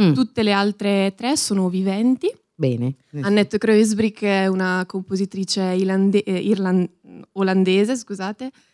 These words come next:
Speaker 2: ehm, vivente, con la quale ho potuto collaborare, e anche Beatrice Campodonico e anche Betty Rowe, che ha più di novanta anni.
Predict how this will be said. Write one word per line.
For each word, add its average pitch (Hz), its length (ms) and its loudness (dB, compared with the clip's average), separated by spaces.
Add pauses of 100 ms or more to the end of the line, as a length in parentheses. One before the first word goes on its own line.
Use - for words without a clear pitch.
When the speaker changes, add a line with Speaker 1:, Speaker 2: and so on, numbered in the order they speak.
(300)
Speaker 2:
ehm, 185 1000 -2
vivente, 226 640 2
con 214 100 -2
la 196 80 0
quale 190 260 0
ho 180 300 -2
potuto 185 500 -10
collaborare, 190 760 -2 (380)
e 185 300 0
anche 190 280 0
Beatrice 190 360 0
Campodonico 262 1000 2
e 185 280 -2
anche 208 300 -8
Betty 202 360 -2
Rowe, 214 280 0
che 190 160 -10
ha 170 80 -8
più 202 160 -8
di 196 80 2
novanta 196 440 0
anni. 185 340 0